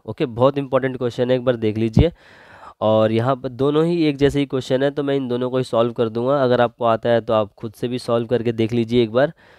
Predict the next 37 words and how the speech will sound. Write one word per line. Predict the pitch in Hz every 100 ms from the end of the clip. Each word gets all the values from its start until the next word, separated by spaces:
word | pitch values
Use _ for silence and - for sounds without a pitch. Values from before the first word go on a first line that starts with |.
| _ _ -
कि | 151 -
आपको | 143 131 160
इस | 147 147
पूरे | - 135 135 143
की | 143
वैल्यू | 131 127 131
निकालनी | 127 113 107
है। | 110
बोला | 120 127
है | 131
ना, | 165
"Find | - - 113 123
the | 123 127
value | 120 117 107 131 180 _ _ _ _ _
of | 110 117 127 113
this," | 113 101 - - -
इस | 120
पूरे | - 120 113 104
की, | 98 92 - _ -
ठीक | 123 139
है, | 139 _ _ _ _ _ 127
इस | 127
पूरे | - 131 135
की | 147
वैल्यू | 127 131 139
क्या | 131 120
होगी | 120 107 120 160 _ _ 101
when, | 101 127 95 87
आपको | 104 113 - 131
जब | 131 127 -
ये, | 107 107 127 139 120 120 _ -
ये | 113 131
इन्फॉर्मेशन | 131 127 120 123 143 117
दे | 113
रखी | 110 - 110
है | 117 139
कि | 135